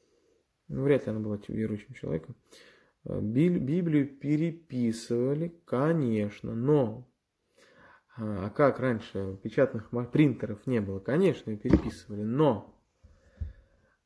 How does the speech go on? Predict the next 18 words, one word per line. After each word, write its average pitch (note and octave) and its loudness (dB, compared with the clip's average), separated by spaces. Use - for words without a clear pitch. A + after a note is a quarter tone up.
не B2 0
надо D3+ 4
путать F3+ -4
перепись C3+ 2
Библии A#2 -2
с - -18
редакцией C#3 2
текста. - -4
И - -2
это C3+ 0
очень E3 -4
хороший, F3+ 4
кстати, - -6
всем C#3 -2
полезно B2+ -2
послушать - -10
вопрос. - -10
Библия, A#2 0